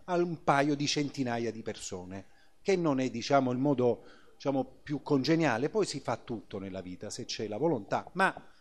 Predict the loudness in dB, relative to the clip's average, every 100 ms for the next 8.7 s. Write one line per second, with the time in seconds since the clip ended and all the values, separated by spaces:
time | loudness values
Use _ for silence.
0 | -14 2 6 6 8 6 4 -8 -6 4
1 | 4 6 8 10 10 6 4 0 4 4
2 | 4 2 4 4 6 4 4 6 6 6
3 | 4 2 2 2 4 2 4 2 4 2
4 | 2 0 -2 -4 -18 -6 2 4 4 6
5 | 6 6 4 6 8 10 10 6 4 2
6 | 2 2 4 4 2 0 2 2 4 0
7 | 0 2 2 4 2 0 -2 2 2 0
8 | -2 -4 -2 0 0 -2